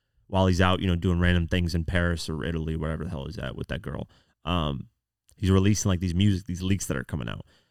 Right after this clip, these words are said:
Jesus is King, I think, uh, the second one, Jesus is King two with Eminem and, you know, um, all these, these, these, uh, features created with Doctor Dre. That was an album. Um,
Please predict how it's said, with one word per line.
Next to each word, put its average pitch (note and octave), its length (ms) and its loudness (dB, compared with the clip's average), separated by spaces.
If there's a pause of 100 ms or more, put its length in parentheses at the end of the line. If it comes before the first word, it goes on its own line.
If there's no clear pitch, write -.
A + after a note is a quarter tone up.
(120)
Jesus A2+ 420 4
is G2 140 -2
King, F#2+ 360 2
I - 60 -2
think, - 340 -2 (160)
uh, E2 240 -4
the F2 120 -6
second G2+ 380 -2
one, D#2 260 -8 (760)
Jesus E2+ 260 -6
is E2 80 -8
King F2 260 -4
two E2 420 -6
with - 160 -10
Eminem F2+ 760 2
and, C#2 200 -8 (240)
you B1 80 -12
know, G1+ 240 -12
um, - 400 -14 (880)
all F#2+ 340 2
these, F2+ 360 -2
these, E2+ 240 -6
these, E2+ 380 -6
uh, D2+ 240 -4
features F2 600 -2
created F2+ 280 0
with E2+ 120 -4
Doctor F2 320 -6
Dre. D#2+ 240 -4
That D#2 100 -6
was E2 120 -8
an B1+ 80 -10
album. C2+ 320 -8 (520)
Um, C#2+ 400 -6